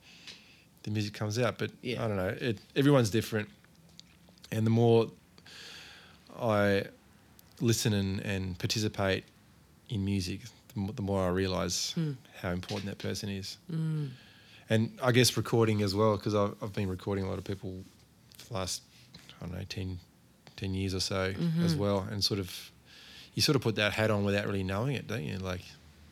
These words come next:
Speaker 2: Yeah.
Speaker 1: that interaction you have between people. And so, yeah, it's just a, just another way to, to dip your toes into that musical pool. You know,
Speaker 2: Yeah,
Speaker 1: it's a wonderful
Speaker 2: absolutely.
Speaker 1: thing. Yeah. And speaking of records and things,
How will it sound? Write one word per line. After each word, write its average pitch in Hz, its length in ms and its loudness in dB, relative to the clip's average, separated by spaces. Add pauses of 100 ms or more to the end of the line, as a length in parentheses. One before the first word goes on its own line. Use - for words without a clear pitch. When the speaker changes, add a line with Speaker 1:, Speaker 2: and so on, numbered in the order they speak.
(340)
Speaker 2:
Yeah. 156 200 0
Speaker 1:
that 156 80 2
interaction 110 460 2
you 104 60 0
have 98 140 0
between 101 340 -2
people. 101 400 -4
And 92 160 -6 (1600)
so, - 140 4
yeah, 151 240 10 (100)
it's - 180 -2
just 143 200 2
a, 107 80 0 (440)
just - 200 -4
another 101 240 -2
way 101 220 2
to, 95 180 0 (300)
to 107 100 -6
dip 107 220 0
your 98 60 0
toes 113 320 4
into 107 120 4
that 107 100 0
musical 110 600 2
pool. 139 320 4 (120)
You 147 180 0
know, - 60 2
Speaker 2:
Yeah, 139 80 0
Speaker 1:
it's 135 100 -6
a 104 40 -4
wonderful 107 340 -2
Speaker 2:
absolutely. 120 380 -4
Speaker 1:
thing. 151 120 -4 (280)
Yeah. 127 160 -4 (760)
And 185 100 4
speaking 202 320 8
of 156 100 6
records 175 400 6
and 156 140 4
things, 196 760 2